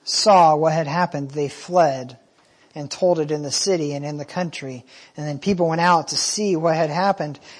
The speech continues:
and they came to Jesus and found the man from whom the demons had gone sitting at the feet of Jesus, clothed in his right mind, and in his right mind, and they were afraid.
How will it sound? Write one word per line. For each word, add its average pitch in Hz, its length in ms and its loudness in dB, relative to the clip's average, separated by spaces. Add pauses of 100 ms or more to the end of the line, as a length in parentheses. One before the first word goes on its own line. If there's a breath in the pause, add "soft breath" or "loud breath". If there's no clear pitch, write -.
and 160 160 -8
they 156 120 0
came 202 340 -6
to 156 120 -12
Jesus 170 540 -4
and 147 120 -10
found 208 420 2
the 185 120 -2
man 180 360 0
from 156 180 -8
whom 208 240 0
the 180 120 -2
demons 190 340 -4
had 147 160 -8
gone 160 380 -4 (260 loud breath)
sitting 226 560 -2
at 151 120 -8
the 151 80 -10
feet 220 280 -6
of 185 100 -4
Jesus, 165 520 -6
clothed 202 720 -4 (380 soft breath)
in 170 100 -6
his 160 240 -8
right 180 340 4
mind, 156 500 -6
and 156 120 -10
in 160 100 -6
his 147 140 -8
right 156 200 -8
mind, 147 340 -10
and 151 120 -10
they 143 200 -10 (180 soft breath)
were 147 180 -4
afraid. 127 640 -12